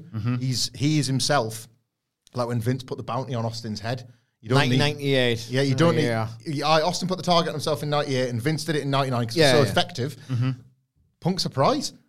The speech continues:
Speaker 2: Punk is a prize i-, in terms of who eliminates him.
Speaker 1: Like
Speaker 2: It
Speaker 1: Brock was a few
Speaker 2: yeah,
Speaker 1: years ago as well,
Speaker 2: it
Speaker 1: yeah.
Speaker 2: doesn't just have to be Cody wants to eliminate him because that makes its own point. Like, this is my story, this is my Rumble, that, all that sort of stuff. That in itself, huge drama.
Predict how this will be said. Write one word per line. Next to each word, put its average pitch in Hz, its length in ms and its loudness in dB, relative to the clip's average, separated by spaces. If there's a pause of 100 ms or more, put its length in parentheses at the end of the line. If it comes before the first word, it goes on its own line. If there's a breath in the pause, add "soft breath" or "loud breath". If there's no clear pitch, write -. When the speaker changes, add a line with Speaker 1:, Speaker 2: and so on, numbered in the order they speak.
(120)
Speaker 2:
Punk 220 240 2
is 143 140 -2
a 139 60 0
prize 127 760 2
i-, 127 40 -8
in 131 200 -4
terms 139 260 2
of 120 80 -4
who 139 160 2
eliminates 170 400 0
him. 185 200 0
Speaker 1:
Like 147 160 -2
Speaker 2:
It 120 40 0
Speaker 1:
Brock 147 220 2
was 101 220 -4
a 90 40 -10
few 104 140 -6
Speaker 2:
yeah, 175 240 6
Speaker 1:
years - 0 -
ago 214 60 6
as - 100 2
well, 120 120 8
Speaker 2:
it 113 80 8
Speaker 1:
yeah. 117 80 8
Speaker 2:
doesn't 165 200 4
just 156 160 -2
have 151 160 -4
to 123 80 -8
be 120 100 -2
Cody 160 360 2
wants 139 240 -2
to 117 80 -10 (380)
eliminate 135 360 2
him 131 80 -2
because 113 240 -4
that 135 160 2
makes 123 280 -4
its - 120 -6
own 117 240 0
point. 151 360 0 (340 soft breath)
Like, 113 160 -8
this 113 160 -8
is 98 100 -6
my 123 320 6
story, 123 400 2
this 110 180 -6
is 98 60 -8
my 123 240 2
Rumble, 120 420 0
that, 117 180 -2
all 127 180 2
that 110 100 -4
sort 113 140 -4
of - 80 -8
stuff. 104 140 -16
That 147 200 2
in 131 80 -2
itself, 117 480 -2 (320 soft breath)
huge 208 220 2
drama. 135 360 0